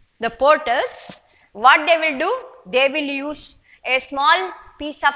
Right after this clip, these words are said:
cloth. They will, uh, wound it round and keep it on the head, and they will carry easily heavy load, your suitcase, heavy suitcase also they can carry easily. Now how it is? They will do this work. Why they will do the, use that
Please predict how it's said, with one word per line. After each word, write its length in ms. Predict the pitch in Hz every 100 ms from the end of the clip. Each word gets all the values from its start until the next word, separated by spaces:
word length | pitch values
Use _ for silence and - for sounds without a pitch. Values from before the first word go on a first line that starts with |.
| -
cloth. 400 | 226 262 415 - _ -
They 220 | 233 262
will, 180 | 277 277
uh, 380 | - 233 226 233
wound 240 | 294 320
it 200 | 370 - 220
round 380 | 226 240 285 320
and 220 | 254 226
keep 180 | 262 240
it 120 | 277
on 100 | 269
the 80 | 269
head, 440 | - - 349 269 180 - _ _
and 220 | 214 214 214
they 40 |
will 120 | 240 233 - _
carry 320 | 240 240 247 269
easily 720 | 254 262 294 262 285 427 - _
heavy 420 | 233 226 247 294 214
load, 240 | 240 240
your 160 | 208 202
suitcase, 560 | - 277 - 208 202
heavy 440 | 226 220 262 254 - -
suitcase 500 | - 262 - 269 262
also 280 | 226 - 320
they 140 | 226
can 240 | 220 226 220
carry 360 | 220 220 226 294 466 - -
easily. 600 | 208 196 185 190 202 165 - _ _ _ _ -
Now 120 | 262
how 380 | 254 320 403 -
it 160 | 277
is? 480 | 269 392 440 - - _ - _
They 200 | 208 247
will 180 | 254 254
do 220 | 233 370 370
this 240 | 349 -
work. 340 | 240 233 262
Why 320 | 214 214 311 427
they 220 | 294 359
will 80 | 330
do 200 | 302 302
the, 240 | 262 - 254
use 200 | 339 349
that 260 | 254 247